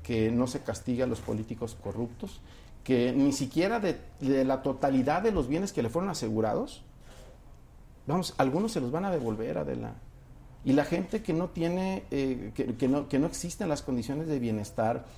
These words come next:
que no hay medicinas en los hospitales, que la, que las escuelas, pues, están en, en las peores de las condiciones, cuando falta infraestructura, cuando falta una serie de servicios,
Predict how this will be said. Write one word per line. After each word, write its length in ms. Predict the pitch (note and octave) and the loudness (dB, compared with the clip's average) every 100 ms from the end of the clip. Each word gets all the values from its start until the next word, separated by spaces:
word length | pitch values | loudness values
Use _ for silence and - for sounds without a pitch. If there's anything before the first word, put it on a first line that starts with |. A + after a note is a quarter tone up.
| - | -4
que 120 | B2+ | 4
no 100 | B2 C#3 | 6 6
hay 80 | |
medicinas 540 | E3+ E3 A#2 C#3 D#3 D#3+ | 2 0 0 0 0 0
en 80 | C3 | -2
los 160 | A2+ | -4
hospitales, 720 | G#2+ - G#2 G#2 A2 A#2 A#2+ - - - | -8 -8 -2 0 2 0 -4 -10 -16 0
que 140 | A#2+ | 4
la, 140 | B2 A#2+ | 4 2
que 720 | A2+ C3 B2 A#2+ A#2+ A#2+ A#2+ | 0 2 4 4 4 2 2
las 240 | B2 A#2+ A#2+ | 2 2 0
escuelas, 680 | A2+ - C#3 D#3 D#3+ - - - - | -4 0 2 2 0 -6 -12 -18 -8
pues, 100 | A#2 | -6
están 300 | A2+ C3+ D3+ | -2 2 2
en, 360 | D#3 C3+ A2+ - - | 2 0 -2 -6 -4
en 160 | B2 A#2 | -2 -2
las 160 | A2+ | -4
peores 380 | - C#3+ C#3+ D3+ | 2 4 6 4
de 80 | C#3 | 0
las 160 | A#2 | -2
condiciones, 760 | - A2+ G#2+ G2+ A#2+ A#2+ C3 C3 - - - | -2 -2 -2 -2 0 2 2 0 -8 -4 4
cuando 200 | B2 B2+ | 4 4
falta 260 | D3 D#3+ | 0 -2
infraestructura, 1040 | F3 D#3 C3 - A#2 A2 - A#2+ B2+ B2+ - - | -4 -4 -6 -4 -4 -4 0 2 4 2 -4 -6
cuando 180 | B2 B2+ | -4 0
falta 240 | F3 F3+ | 0 0
una 140 | F3 E3+ | -2 -2
serie 300 | D#3 D#3 D3 | -2 0 -2
de 80 | |
servicios, 680 | B2 A#2+ A2 A#2+ B2 B2 B2 | -2 -2 0 0 0 -2 -4